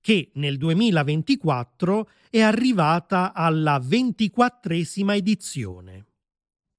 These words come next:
Ad Acqua Fondata, in provincia di Frosinone, nel Lazio, è dal millenovecentosettantotto che si svolge ogni anno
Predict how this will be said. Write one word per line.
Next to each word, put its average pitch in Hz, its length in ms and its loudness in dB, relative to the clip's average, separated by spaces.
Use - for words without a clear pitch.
Ad 147 260 0
Acqua 220 400 0
Fondata, 151 1040 -2
in 175 200 0
provincia 165 520 -2
di 147 160 -4
Frosinone, 151 1040 0
nel 165 260 0
Lazio, 156 680 -4
è 247 160 2
dal 190 280 2
millenovecentosettantotto 196 2500 -2
che 180 140 0
si - 180 -2
svolge 160 540 0
ogni 180 420 0
anno 156 640 0